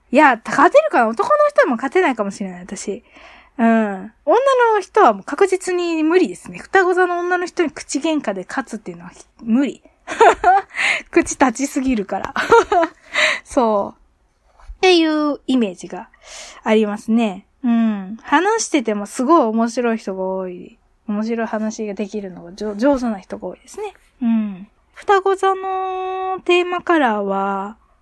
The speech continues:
あ、意外に桜色とか桃色とかですね。うん。パワーストーンは翡翠とかメノ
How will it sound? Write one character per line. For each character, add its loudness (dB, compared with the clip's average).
あ、 0
意 -4
外 -2
に -4
桜 -4
色 -4
と -14
か -12
桃 -2
色 -6
と -10
か -10
で -18
す -16
ね。 -10
う -4
ん。 -8
パ 4
ワ 6
ー -4
ス -14
ト -2
ー 0
ン 0
は 0
翡 0
翠 -4
と -10
か -8
メ -2
ノ -2